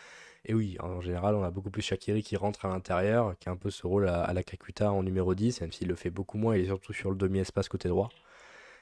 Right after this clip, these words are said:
Et c'est vrai que, que oui, c'est deux formations qui, euh, tactiquement, on, on sent que,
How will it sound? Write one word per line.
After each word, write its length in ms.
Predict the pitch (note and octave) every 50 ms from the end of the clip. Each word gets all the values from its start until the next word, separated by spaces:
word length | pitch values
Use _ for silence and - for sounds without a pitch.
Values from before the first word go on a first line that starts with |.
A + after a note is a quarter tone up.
| _ _ -
Et 80 | E2+
c'est 160 | - - F#2+
vrai 160 | F#2 F#2+ G#2 G2+
que, 380 | - - G2 F#2+ F#2 F#2 F#2 -
que 80 | - G2
oui, 180 | G#2 G#2+ G#2+ F#2+
c'est 280 | - - - F#2 F2
deux 240 | E2+ F#2 G2 G2+ G2+
formations 600 | - - G2+ F#2+ F#2+ F#2 F#2 - - A2 A2 G#2+
qui, 300 | - - - G2+ F#2+ F#2
euh, 240 | F2+ F2 F2 E2+ E2 - _ _ - - - - - _ _ _ _ _ -
tactiquement, 720 | B2 A#2+ - - - A#2+ A2 - B2 B2+ C3+ C#3 C#3+ C3
on, 140 | A2 - - -
on 120 | G2 G2+
sent 320 | - - - C3 B2+ C3 B2+ _
que, 420 | - - A#2+ A#2 A#2+ B2 B2 B2